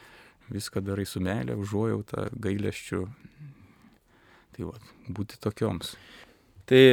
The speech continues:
Speaker 2: brangus klausytojai, šiandien su jumis laidoje buvau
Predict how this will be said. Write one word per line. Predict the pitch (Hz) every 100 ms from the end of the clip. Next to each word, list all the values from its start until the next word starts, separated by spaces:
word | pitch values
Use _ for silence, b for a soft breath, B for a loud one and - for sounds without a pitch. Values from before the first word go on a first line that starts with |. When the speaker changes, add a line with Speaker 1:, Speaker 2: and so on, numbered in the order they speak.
| 120
Speaker 2:
brangus | 120 131 131 123
klausytojai, | 135 117 208 196 165
šiandien | - 151 143 143 135 127 120
su | - 135
jumis | 131 135 135 - - - B B 104 101
laidoje | 117 123 120 123 120
buvau | 123 120